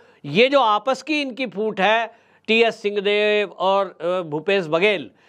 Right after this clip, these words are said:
ये भी ग्रुप जो है अब, अब सोचने को मजबूर है और कहीं ना कहीं ये दिखाई दे रहा है कि अब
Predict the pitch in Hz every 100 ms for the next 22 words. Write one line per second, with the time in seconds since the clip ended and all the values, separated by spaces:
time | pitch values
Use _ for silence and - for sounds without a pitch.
0 | _ _ 143 143 220 262 269 214 269 294
1 | 165 190 269 180 208 185 214 233 202 196
2 | 196 190 190 190 175 165 175 247 254 220
3 | 254 - _ _ _ _ - 180 208 208
4 | 202 _ _ _ 262 302 330 285 247 269
5 | 240 180 185 180 202 262 226 214 220 214
6 | _ 190 185 147